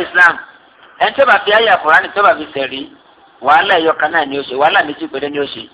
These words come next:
Wàhálà àkọ́kọ́ ni pé àyà tó fẹ́ lòun níbo ló wà, tó o sì máa sọ ọ́ sórí. Tó o bá sórí sọ dájú tó wà mọ́, wàhálà aláwọ̀kọ́ nù. Wàhálà ẹlẹ́ẹ̀kejì ni wípé ṣé àyà tó fi sẹ̀rí hun, ṣé n tó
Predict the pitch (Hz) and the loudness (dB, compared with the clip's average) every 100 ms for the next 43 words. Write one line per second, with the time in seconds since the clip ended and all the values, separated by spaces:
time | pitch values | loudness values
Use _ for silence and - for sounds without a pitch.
0 | _ _ _ _ _ _ - - 226 185 | _ _ _ _ _ _ 2 4 6 4
1 | - 185 180 196 196 - 170 220 196 160 | 2 0 0 -2 -4 -2 0 2 2 2
2 | 165 190 190 185 170 156 - _ _ - | 0 2 0 2 0 -2 -12 _ _ -8
3 | 170 160 175 180 160 - - 151 147 127 | -4 2 4 4 2 0 -12 -8 -8 -8
4 | 127 135 160 147 147 139 156 156 165 _ | -12 -6 0 4 4 2 -2 -4 -12 _
5 | _ _ _ 220 185 165 165 175 175 170 | _ _ _ 0 4 4 4 0 -2 0
6 | 160 170 151 165 170 160 127 107 _ _ | 2 0 0 2 4 2 -2 -16 _ _
7 | 117 139 160 147 139 120 135 127 113 - | -2 2 2 4 4 2 -4 -6 -16 -20
8 | - - 160 214 254 214 220 190 190 170 | -20 -4 0 2 2 2 -2 0 -2 -2
9 | 175 190 208 214 214 214 208 - _ - | -4 -6 -2 2 4 2 -4 -14 _ -20
10 | _ - 269 269 285 294 269 208 - 427 | _ -2 0 4 6 4 2 2 2 2
11 | 220 185 185 175 226 202 180 - _ _ | -2 -4 0 2 2 -2 -4 -14 _ _
12 | - 277 262 240 | -2 0 0 0